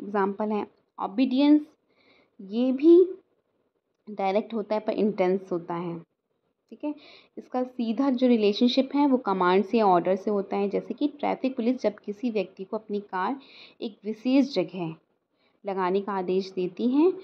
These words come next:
तो उसे यह उम्मीद होती है कि वह व्यक्ति उसकी instructions को फॉलो करेगा, और इस पे सबसे ज़्यादा experiment Milgram ने किया है बेटा। Next है altruism,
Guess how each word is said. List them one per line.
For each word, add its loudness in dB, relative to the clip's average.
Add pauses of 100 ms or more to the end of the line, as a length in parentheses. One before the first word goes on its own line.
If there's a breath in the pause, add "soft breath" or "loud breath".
(300 loud breath)
तो -4
उसे -4
यह 2
उम्मीद 2
होती 0
है 6
कि -2
वह 4
व्यक्ति -4
उसकी -4 (400)
instructions -4
को -2
फॉलो -2
करेगा, -4
और 0
इस -6
पे -8
सबसे -8
ज़्यादा 2 (640 loud breath)
experiment 4
Milgram 2
ने -2
किया -10
है -8
बेटा। -18 (760 soft breath)
Next 0
है 6
altruism, 6